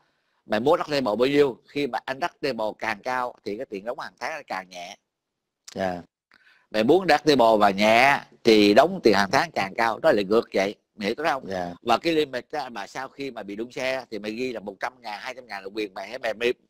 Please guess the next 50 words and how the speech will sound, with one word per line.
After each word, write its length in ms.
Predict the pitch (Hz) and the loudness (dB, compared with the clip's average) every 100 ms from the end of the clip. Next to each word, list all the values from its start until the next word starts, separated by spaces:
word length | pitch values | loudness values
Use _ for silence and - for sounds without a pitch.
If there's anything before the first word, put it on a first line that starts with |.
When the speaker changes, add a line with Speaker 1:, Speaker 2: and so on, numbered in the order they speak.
| 104 | -2
Speaker 1:
mày 120 | 110 | 0
cái 100 | 110 | 0
tiền 240 | 160 120 113 | -4 -6 -4
bồi 120 | 113 107 | -8 -10
thường 120 | 110 | -10
càng 200 | 107 110 | -10 -8
cao 200 | 123 123 - _ - | -10 -10 -12 _ -12
thì 80 | 104 | -8
mày 100 | 113 | -8
đóng 140 | 156 | -8
càng 200 | 151 92 | -12 -14
nặng. 180 | 90 85 _ _ _ _ | -14 -16 _ _ _ _
Đó 200 | 123 135 | -8 -8
cái 80 | 139 | -10
chuyện. 140 | 98 - | -12 -4
Thì, 60 | 95 104 | 0 2
Speaker 2:
Dạ. 80 | 107 | 0
Speaker 1:
à, 80 | 98 - _ _ _ _ _ _ _ _ _ _ | -4 -10 _ _ _ _ _ _ _ _ _ _
đầu 220 | 123 117 | 4 4
tiên 240 | 147 151 123 | 4 4 0
cái 80 | - | -12
thằng 120 | 107 | -2
Bullet 160 | 170 185 | -2 -2
nó 60 | 165 | 0
ghi 200 | 156 143 | 0 0
thì 140 | 131 | -4
con 160 | 156 147 | -4 -2
kia 180 | 170 | -4
ra 140 | 160 160 | -2 -2
hoàn 120 | 143 | -2
toàn 200 | 131 131 | -2 -2
là 80 | 143 | -2
nó 100 | 190 | -4
hút 120 | 220 | -4
đít 160 | 233 - | -6 -4
là 100 | 139 | -6
nó 80 | 147 | -4
sai 240 | 151 147 | -2 -2
rồi. 180 | 127 113 - _ _ _ | -4 -8 -16 _ _ _
Nhưng 260 | 143 160 139 | -8 -8 -6
mà 140 | 131 | -10
tao 320 | 120 143 147 156 | -2 -2 0 -2
á, 120 | 165 | -4
đầu 220 | 123 117 | -4 -8
tiên 240 | 147 156 | -6 -6
á, 120 | 160 143 | -6 -6
là 240 | 120 113 | -6 -6
đi 180 | 135 147 | -8 -8
vô 260 | 139 147 | -8 -8
sửa 420 | - 117 120 202 | -8 -4 0 2